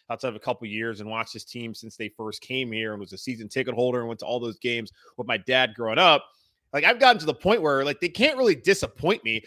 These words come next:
Like, do I get upset? Yes, 'cause I still care. But there's not anything that's gonna surprise me when it comes to this team. Now, it's not like the Falcons, where they have a player in Calvin Ridley who's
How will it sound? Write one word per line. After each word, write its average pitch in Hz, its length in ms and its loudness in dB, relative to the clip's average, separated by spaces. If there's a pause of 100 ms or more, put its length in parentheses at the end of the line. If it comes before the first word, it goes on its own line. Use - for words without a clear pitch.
(100)
Like, 160 140 -2
do - 120 4
I 240 60 8
get 220 140 2
upset? 208 480 2
Yes, 226 240 -2
'cause 139 140 -6
I 185 80 2
still 170 240 -2
care. 165 480 -4 (340)
But 220 220 -6
there's 233 180 4
not 262 260 2
anything 233 220 -4
that's 226 140 -6
gonna 214 160 -2
surprise 156 640 -4
me 147 260 -8 (240)
when 147 160 -4
it 160 100 -4
comes 147 260 -6
to 135 40 -14
this 139 160 -8
team. 135 220 -6
Now, 196 160 4
it's 226 120 -6
not 277 200 2
like 254 180 -2
the 117 140 -10 (160)
Falcons, 240 720 -2 (240)
where 175 160 -2
they 196 80 -2
have 196 100 0
a 131 80 -8
player 202 380 -2
in 196 60 -4
Calvin 185 300 -2
Ridley 175 320 -4
who's 170 220 -2